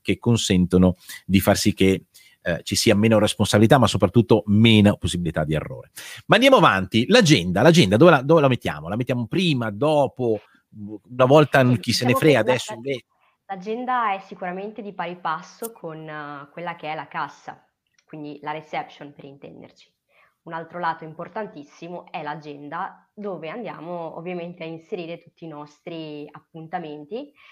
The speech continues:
Speaker 2: eh, nelle diverse colonne dei collaboratori e andiamo a gestire la permanenza vera e propria del, del cliente, eh, in, in salone. Ecco, in realtà se noi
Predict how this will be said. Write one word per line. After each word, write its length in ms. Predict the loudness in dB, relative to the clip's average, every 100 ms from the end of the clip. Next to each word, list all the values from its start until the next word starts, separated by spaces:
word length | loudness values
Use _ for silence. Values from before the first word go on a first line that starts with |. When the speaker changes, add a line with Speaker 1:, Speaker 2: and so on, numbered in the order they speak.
| _
Speaker 2:
eh, 440 | -14 -12 -12 -16 -16
nelle 220 | -14 -14
diverse 420 | -12 -12 -14 -18 -14
colonne 680 | -10 -8 -8 -10 -14 -16 -14
dei 200 | -16 -14
collaboratori 920 | -14 -12 -10 -12 -14 -16 -14 -14 -16 _ _
e 360 | -14 -14 _ _
andiamo 460 | -12 -10 -10 -10 -10
a 140 | -10
gestire 720 | -12 -16 -16 -16 -12 -10 -10 -10
la 180 | -14 -12
permanenza 800 | -12 -10 -10 -12 -14 _ -8 -8
vera 220 | -8 -10
e 100 | -12
propria 460 | -12 -14 -14 -14 -14
del, 400 | -12 -14 -16 -16
del 160 | -18 -18
cliente, 580 | -16 -16 -14 -16 -18 -16
eh, 400 | -16 -18 -20 -20 _ _ _
in, 400 | -18 -16 -16 -18
in 140 | -18 -16
salone. 480 | -14 -14 -14 -20 _ _ _
Ecco, 240 | -16 -12
in 60 | -10
realtà 300 | -10 -10 -12
se 180 | -12 -10
noi 260 | -10 -10